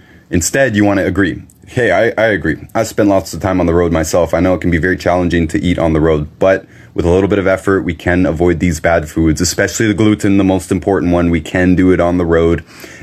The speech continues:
et cetera. Agreement. You agree. "Yes, it is difficult. Yes, it is expensive, but it is worth it," right? It's expensive, but so is pain. Doctor Wallach says death is very expensive, and, and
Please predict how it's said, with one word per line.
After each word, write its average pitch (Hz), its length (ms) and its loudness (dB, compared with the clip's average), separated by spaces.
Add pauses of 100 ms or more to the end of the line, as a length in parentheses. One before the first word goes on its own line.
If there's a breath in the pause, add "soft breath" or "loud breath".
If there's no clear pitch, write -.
et 110 160 -2
cetera. - 500 -2
Agreement. 98 480 0
You 85 120 0
agree. 92 380 0
"Yes, 101 300 -2
it 107 80 0
is 113 120 0
difficult. 82 540 -4 (200 loud breath)
Yes, 107 340 -2
it 101 80 -2
is 101 160 0
expensive, 82 680 -4 (280 loud breath)
but 85 140 0
it 80 100 -2
is 82 160 -2
worth 131 340 0
it," - 140 -10 (420 loud breath)
right? 80 240 -2 (300 loud breath)
It's - 240 -4
expensive, 101 540 -2
but 85 180 0
so 95 160 2
is 95 80 0
pain. 123 480 0 (200 soft breath)
Doctor 107 260 0
Wallach 110 240 0
says 107 260 -2
death 135 340 -2
is 110 140 0
very 104 220 2
expensive, 92 500 -2
and, 85 180 -2
and 87 300 -4